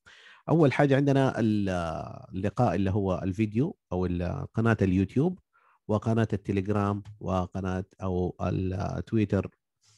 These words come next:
فهذه الحسابات اللي موجودة أمامكم. آه، أيضا خليني أرسل لكم الحساب يعني عشان لا تنسوه. تي،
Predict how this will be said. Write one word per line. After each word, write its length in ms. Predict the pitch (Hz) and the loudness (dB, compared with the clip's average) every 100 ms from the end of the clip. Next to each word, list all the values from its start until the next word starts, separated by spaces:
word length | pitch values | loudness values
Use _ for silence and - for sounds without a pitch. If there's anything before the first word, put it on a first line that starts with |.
| _ _ _ _ | _ _ _ _
فهذه 340 | 104 107 104 | 0 2 2
الحسابات 560 | 98 101 104 98 98 98 | 0 0 0 2 2 0
اللي 140 | 90 | -2
موجودة 640 | 95 90 98 90 87 80 - 98 | -4 -2 -2 -2 -4 -6 -10 -8
أمامكم. 480 | 92 78 82 - 107 - _ _ _ _ _ _ _ _ _ _ _ _ _ _ _ _ _ _ _ _ _ 107 | -6 -6 -8 -12 -16 -20 _ _ _ _ _ _ _ _ _ _ _ _ _ _ _ _ _ _ _ _ _ 2
آه، 460 | 104 101 98 - | 4 6 4 6
أيضا 400 | 139 147 156 175 - _ _ _ _ _ _ _ _ _ _ _ _ _ - | 6 6 6 4 0 _ _ _ _ _ _ _ _ _ _ _ _ _ -10
خليني 320 | 98 101 98 | -2 0 2
أرسل 240 | 95 - 104 | 0 -2 -6
لكم 260 | 98 95 | -4 -4
الحساب 720 | 95 92 90 82 98 107 107 107 | -2 -2 -2 -4 -4 -2 0 -2
يعني 220 | 92 92 | -2 -4
عشان 220 | 98 98 | -4 -2
لا 320 | 92 90 90 | 0 0 0
تنسوه. 600 | 85 - 92 - 123 165 - _ _ _ _ _ _ _ _ _ _ _ _ _ - - _ _ _ | -4 -4 -4 0 0 0 -6 _ _ _ _ _ _ _ _ _ _ _ _ _ -18 -18 _ _ _
تي، 640 | - 92 92 95 104 | -4 -2 0 -2 -4